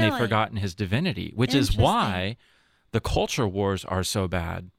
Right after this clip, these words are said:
Speaker 1: Because when people only think of the humanity of the Lord, they forget he's a divine person,
Speaker 2: Hmm.
Speaker 1: then guess what? His word is equal to everyone else's word.
Speaker 2: Huh.
Speaker 1: So we take for granted the gift of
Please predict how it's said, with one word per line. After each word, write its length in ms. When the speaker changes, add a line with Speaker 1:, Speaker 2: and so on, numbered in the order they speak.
Speaker 1:
Because 280
when 120
people 300
only 260
think 240
of 100
the 80
humanity 520
of 100
the 80
Lord, 220
they 100
forget 280
he's 120
a 40
divine 300
person, 540
Speaker 2:
Hmm. 80
Speaker 1:
then 120
guess 240
what? 160
His 240
word 420
is 240
equal 280
to 200
everyone 240
else's 320
word. 340
Speaker 2:
Huh. 160
Speaker 1:
So 200
we 200
take 320
for 160
granted 400
the 80
gift 480
of 500